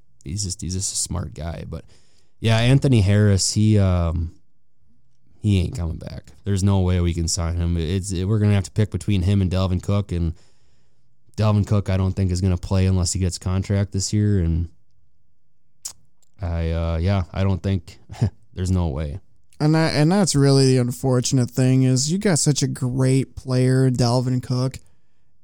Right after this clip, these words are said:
Speaker 2: And I get it, man. You're on your last year, your rookie contract. You had a breakout year coming off an injury the year before. But come on.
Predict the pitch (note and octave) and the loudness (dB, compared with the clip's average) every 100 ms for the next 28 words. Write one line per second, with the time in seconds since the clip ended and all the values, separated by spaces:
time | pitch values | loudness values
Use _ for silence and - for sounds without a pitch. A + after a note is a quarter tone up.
0 | - D3 C#3+ C#3+ C3+ F#3+ C3 B2+ B2+ C3 | 0 2 4 4 2 0 2 2 2 2
1 | C3 C3 F3 A#3 A3 C#3 C3 C3 C3 - | 2 2 2 2 4 4 4 4 2 0
2 | C3 A#2+ G#2+ A#2 C#3 B2+ - B2+ B2+ B2 | 0 -2 -2 -4 -4 -4 0 2 2 0
3 | C3 B2+ B2+ B2+ - D3+ D#3+ A3 E3+ - | 0 2 2 -2 -2 -2 0 2 2 2
4 | C3+ C3+ D3 A#2+ C3+ C3+ C3 - C3+ B2+ | 2 2 0 0 0 0 0 0 2 2
5 | C3 - - C3 C#3 C3+ C3+ B2+ B2+ C3+ | 0 -4 -4 0 2 4 2 2 0 0
6 | - - B2 A#2+ C3 C3+ C#3 - - - | -2 -4 -4 -2 0 0 0 -4 -20 -20
7 | - - - B2+ A#2 G#2+ - - - - | -20 -20 -14 -6 -4 -4 -8 -18 -12 -4
8 | A#3+ C3 A#2+ - F#2+ F#2+ - - - - | 0 0 0 -8 -14 -14 -16 -18 -20 -20
9 | - G3 G#3+ G#3+ C3+ A2 A2 | -12 -4 2 4 6 4 2